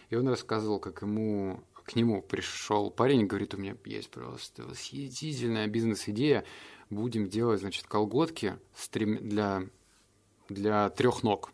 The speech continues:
Ну, потому что у девушек колгот-, колготки рвутся, да, там где-то, э, как-то засечки или что-то. Как это называется, штука, которая, зацепки, да, <laughs> вот, а на капроне появляется. И чтобы не выбрасывать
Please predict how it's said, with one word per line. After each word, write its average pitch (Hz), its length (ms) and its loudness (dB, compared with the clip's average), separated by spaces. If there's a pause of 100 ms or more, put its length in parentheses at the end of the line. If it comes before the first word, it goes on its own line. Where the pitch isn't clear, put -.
(160)
Ну, 160 100 4
потому 113 280 4
что - 160 -4
у 104 40 2
девушек 107 440 2
колгот-, 104 500 0
колготки 107 480 2
рвутся, 127 420 0
да, 110 180 0
там 95 180 -4
где-то, 92 320 -4 (480)
э, - 100 -16
как-то - 320 -6
засечки 107 540 -4
или - 80 -12
что-то. - 300 -6
Как 143 200 -6
это 110 100 -2
называется, 95 500 -2
штука, - 420 -6
которая, 92 480 -6
зацепки, 104 560 -2
да, 98 200 0 (280)
<laughs> - 320 -16
вот, 107 360 0 (260)
а 101 120 -4
на 101 100 0
капроне 98 480 2
появляется. 113 640 2
И 113 520 2
чтобы 123 320 2
не 110 100 4
выбрасывать 110 880 0